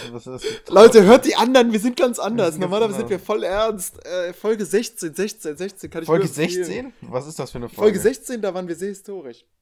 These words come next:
Speaker 2: Da haben wir über die Stolperstein-Problematik gesprochen.
Speaker 1: Ah ja, stimmt, ja. Oh ja.
Speaker 2: Die, die,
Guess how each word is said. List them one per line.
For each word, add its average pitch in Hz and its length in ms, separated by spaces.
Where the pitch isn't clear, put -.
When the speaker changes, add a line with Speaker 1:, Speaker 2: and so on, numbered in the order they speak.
Speaker 2:
Da 143 80
haben 170 80
wir 214 80
über 170 100
die 143 60
Stolperstein-Problematik 135 1160
gesprochen. - 340
Speaker 1:
Ah 156 40
ja, 180 160
stimmt, 113 360
ja. 110 200
Oh 190 120
ja. 165 100
Speaker 2:
Die, 180 160
die, 196 260